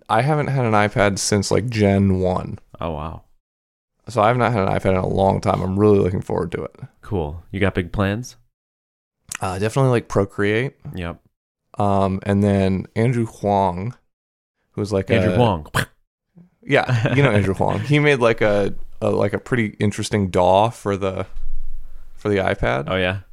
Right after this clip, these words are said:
Speaker 1: So I'm pretty excited to just, like, kind of play around with that and make music and stuff. Um,
Speaker 2: Dude, that
Speaker 1: I don't know. I just
Speaker 2: guy
Speaker 1: wanna, like,
Speaker 2: is,
Speaker 1: mess
Speaker 2: like,
Speaker 1: around on that thing.
Speaker 2: I, that guy, in an alternate
Speaker 1: He's insane.
Speaker 2: universe, I get really into, like,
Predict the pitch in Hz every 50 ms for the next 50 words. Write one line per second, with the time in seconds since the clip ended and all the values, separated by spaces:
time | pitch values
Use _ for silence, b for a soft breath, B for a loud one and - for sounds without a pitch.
0 | - - - - - - - - - 113 110 107 - 120 117 107 - - 104 101
1 | 101 98 95 95 - 95 95 - - 95 90 87 - - 95 92 95 95 92 90
2 | 92 - - - - - - 95 95 92 - 104 101 98 95 101 - - - 107
3 | 104 - - - 110 113 117 - _ _ _ _ _ _ _ _ _ _ _ _
4 | _ _ _ _ _ _ _ - - 110 98 95 98 101 107 - 110 110 - -
5 | - 131 110 113 127 151 175 160 165 165 233 233 214 170 123 - - 101 95 104
6 | 110 117 110 95 85 113 104 98 98 98 98 92 90 92 92 90 - - - -
7 | - - - 107 104 - _ _ _ _ _ _ _ _ _ _ _ - - 95
8 | 104 110 107 101 - - - _ _ _ _ _ 87 101 110 117 110 - 98 87
9 | 87 85 80 76 73 80 85 - - - 110 107 107 104 110 120 139 - - 175
10 | 160 143 113 92 98 101 98 98 95 101 87 85 82 - - 85 80 76 92 82
11 | - - 80 85 85 82 80 80 80 78 80 - - 85 78 76 73 71 69 -
12 | -